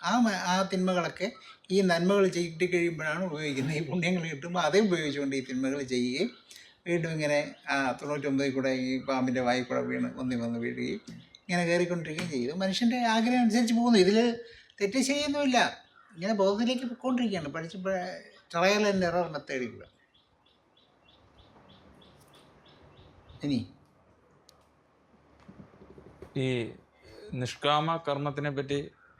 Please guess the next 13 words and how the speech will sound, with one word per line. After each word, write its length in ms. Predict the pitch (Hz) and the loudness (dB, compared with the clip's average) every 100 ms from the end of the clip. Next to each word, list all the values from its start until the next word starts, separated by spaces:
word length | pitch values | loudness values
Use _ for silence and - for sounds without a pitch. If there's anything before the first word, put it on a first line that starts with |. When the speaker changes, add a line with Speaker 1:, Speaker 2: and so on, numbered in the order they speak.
| - - | -20 -16
Speaker 2:
സംസാരിക്കുമ്പോ 600 | - 127 131 131 131 131 131 117 | -10 -6 -2 -2 -2 -4 -4 -4
പൊതുവെ 300 | - 117 135 | -6 -2 0
ഞാൻ 140 | 147 143 | 0 0
കരുതിയിരുന്നത് 480 | 139 135 143 139 143 | 0 0 0 0 -2
ബോധത്തിലെത്തിയ 680 | 131 131 139 147 143 135 147 | 0 0 0 2 0 0 0
ശേഷം 320 | 147 143 143 147 | 2 0 0 0
മാത്രമാണ് 480 | 139 139 143 135 139 | 0 2 2 2 0
ഒരു 240 | 135 135 127 - | -2 -2 -4 -8
ശരിയായ 340 | 139 135 135 135 | -4 0 2 2
രീതിയിലൊരു 340 | 135 131 131 | 0 0 0
നിഷ്കാമ 400 | 131 - 135 139 | -2 -4 -4 -2
കർമ്മം. 300 | 135 131 127 143 _ - _ - _ - - 226 | -2 -2 -6 -10 _ -20 _ -20 _ -20 -18 -12
Speaker 1:
ശരിയാണ്. 480 | - 165 110 95 | -6 -4 -4 -6